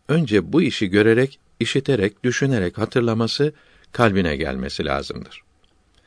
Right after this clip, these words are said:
İnsan kalbine gelen bir şeyi ister veya istemez. Mesela ben bir şeyi faydalı bulurum, yapmak isterim. Siz de lüzumsuz görür, yapmak istemezsiniz.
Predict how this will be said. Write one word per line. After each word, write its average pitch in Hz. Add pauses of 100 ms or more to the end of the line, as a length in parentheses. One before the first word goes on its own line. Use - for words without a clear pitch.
(360)
İnsan 165 (380)
kalbine 101
gelen 90
bir 82
şeyi 78 (160)
ister 147
veya 107
istemez. 67 (520)
Mesela 120 (520)
ben 147
bir 147
şeyi 101
faydalı 95
bulurum, 78 (280)
yapmak 123
isterim. 69 (340)
Siz 156
de 120
lüzumsuz 107
görür, 80
yapmak 123
istemezsiniz. 90